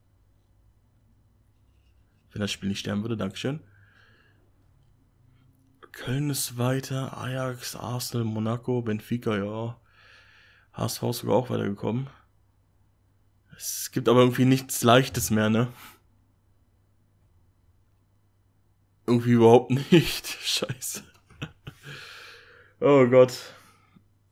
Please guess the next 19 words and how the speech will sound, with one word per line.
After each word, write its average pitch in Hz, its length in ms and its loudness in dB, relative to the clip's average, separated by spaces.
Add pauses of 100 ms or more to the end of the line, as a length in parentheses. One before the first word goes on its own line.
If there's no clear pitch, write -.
(640)
Mal 139 200 4
schauen, 113 240 2
was 107 200 -2
wir 110 60 -6
bekommen. 110 440 -2
Wahrscheinlich 120 580 2
Bayern, 107 320 2
so 104 140 -4
wie 110 60 -2
ich - 100 -8
unser 98 220 -6
Glück 104 180 -8
kenne. 110 280 -8 (1300)
So. 170 400 8 (800)
Wen 143 140 2
bekommen 180 300 6
wir? 196 220 8
Es 151 160 0
ist - 920 -4